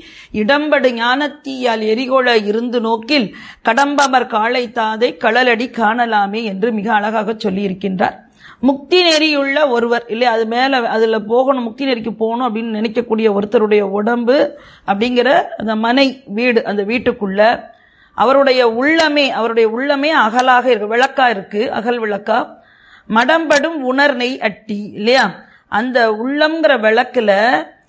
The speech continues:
அவிச்சையை ஒழிக்கக்கூடிய தெளிவு உணர்மாகிய நெய்யை கொடுத்து,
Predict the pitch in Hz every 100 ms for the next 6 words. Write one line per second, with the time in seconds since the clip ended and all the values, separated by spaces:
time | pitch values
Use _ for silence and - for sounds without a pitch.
0 | - 226 233 330 - 349 339 311 262 269
1 | 277 302 277 269 262 320 - 254 262 320
2 | 320 302 233 247 254 247 240 240 202 233
3 | 277 269 208 220 220 233 226 202 190 190
4 | - 214 208 180